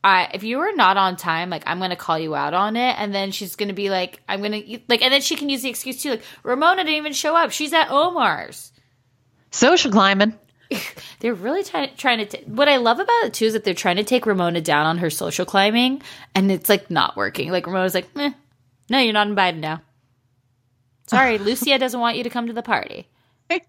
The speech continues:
Speaker 2: know. And she's like, Lucia specifically asked Sonia, "So I'm gonna have that,
Speaker 1: Ramona.
Speaker 2: uh, I mean, Ramona, that
Speaker 1: <laughs>
Speaker 2: birthday party for you. Do you want me to invite Sonia?" No, no.
Speaker 1: No room.
Speaker 2: Don't, don't, no.
Speaker 1: No room.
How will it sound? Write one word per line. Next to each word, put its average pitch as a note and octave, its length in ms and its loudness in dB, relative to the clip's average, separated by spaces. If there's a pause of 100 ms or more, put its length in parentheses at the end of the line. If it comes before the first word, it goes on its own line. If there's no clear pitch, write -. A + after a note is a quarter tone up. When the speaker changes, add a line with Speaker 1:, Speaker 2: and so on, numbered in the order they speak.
Speaker 2:
know. C#4+ 240 2 (360)
And B3+ 140 0
she's - 80 -8
like, A#3+ 180 -2 (260)
Lucia A#3+ 580 4
specifically A#3+ 720 2
asked F#3+ 340 0
Sonia, D#3+ 400 -2 (140)
"So C4 120 2
I'm C4 120 2
gonna A#3+ 140 0
have B3+ 120 0
that, B3+ 220 4
Speaker 1:
Ramona. F#3 360 -4
Speaker 2:
uh, A3 200 2
I - 20 -2
mean, G#3 260 -2
Ramona, G3 520 2
that E3 260 0
Speaker 1:
<laughs> C4 160 -4
Speaker 2:
birthday A#3 300 2
party D#3+ 320 0
for - 120 -8
you. D#3 240 -4
Do E3+ 120 -4
you F#3+ 40 2
want G3 140 2
me G3+ 100 4
to F#3+ 80 4
invite F#3 280 4
Sonia?" E3 320 2 (160)
No, D#3 220 0 (420)
no. - 180 -12 (160)
Speaker 1:
No G#3 180 4
room. F3 120 2
Speaker 2:
Don't, D#3+ 280 -2
don't, - 140 -8 (240)
no. D#3+ 140 -8 (600)
Speaker 1:
No F#3 220 -2
room. - 240 -12